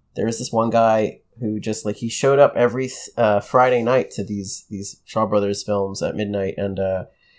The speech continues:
he was always, like, very loud and talking back, but, like, when the movie's working,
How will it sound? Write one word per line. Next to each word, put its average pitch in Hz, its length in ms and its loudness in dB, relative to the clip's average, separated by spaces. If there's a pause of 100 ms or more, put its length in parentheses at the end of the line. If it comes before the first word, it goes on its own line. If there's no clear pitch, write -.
(100)
he 147 180 -4
was 170 140 -4
always, 208 420 6
like, 110 240 0
very 120 220 4
loud 120 460 4
and 104 140 -4
talking 117 360 2
back, 110 360 2
but, - 140 -4
like, 104 340 -2 (300)
when 147 180 4
the 147 80 4
movie's 202 380 2
working, 123 500 4